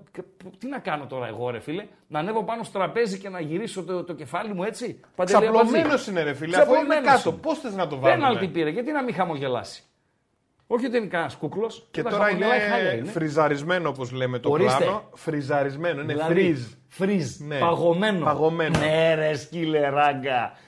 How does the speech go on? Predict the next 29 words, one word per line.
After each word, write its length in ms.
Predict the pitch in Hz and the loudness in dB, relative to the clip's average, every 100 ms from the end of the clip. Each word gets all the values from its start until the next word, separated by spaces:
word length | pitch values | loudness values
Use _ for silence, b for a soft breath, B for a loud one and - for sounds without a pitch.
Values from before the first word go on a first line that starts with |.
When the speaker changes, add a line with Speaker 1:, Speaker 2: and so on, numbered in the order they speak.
| B | B
Speaker 1:
Ναι, 480 | 180 190 196 190 190 | 0 2 4 2 2
ρε 160 | 185 | 0
σκύλε 500 | 170 - 196 185 170 | -2 -6 -6 0 2
Ράγκα. 600 | 160 165 165 147 147 135 - b b b b | 2 2 -2 -2 -4 -6 -14 b b b b
Πεντάγλωσε. 1000 | 185 175 160 180 156 165 143 - 123 107 - _ _ - | 0 2 4 4 4 0 -2 -4 -6 -6 -12 _ _ -4
Πεντάγλωσε. 920 | 156 139 175 185 160 151 - 113 - | 0 4 4 4 2 0 0 -6 -6
Speaker 2:
Ε, 100 | 208 | -6
και 140 | 196 | -4
φαίνεται 320 | 208 247 277 262 | 0 0 0 -4
κάπως 260 | 269 262 | -4 -4
περίεργο, 480 | - 226 214 208 139 | -4 -2 0 0 2
ρε 80 | 127 | 2
Speaker 1:
Παιδί, 160 | - 262 | 4 4
Speaker 2:
παιδί 120 | 277 | 2
μου, 120 | 214 | 0
αλλά 120 | 277 285 | 4 6
Speaker 1:
ε, 40 | |
Speaker 2:
οκ. 80 | 220 160 117 | 4 2 -2
Speaker 1:
κοίταξε, 280 | 135 156 131 | 0 0 -2
άκου, 220 | 147 143 - | -6 -8 -6
άκου 200 | 151 151 | -6 -6
να 60 | |
σου 80 | 123 | -6
πω 80 | 127 | -4
κάτι. 280 | 117 - - _ _ _ _ - | -2 -4 -10 _ _ _ _ -4
Όσον 280 | 190 214 | -4 -2
αφορά 300 | 202 170 202 | -4 -2 -2
το 140 | 202 175 | -2 -6
ποδόσφαιρο, 840 | - 127 113 175 180 - 107 127 | -4 -6 -4 -6 -4 -6 -6 -8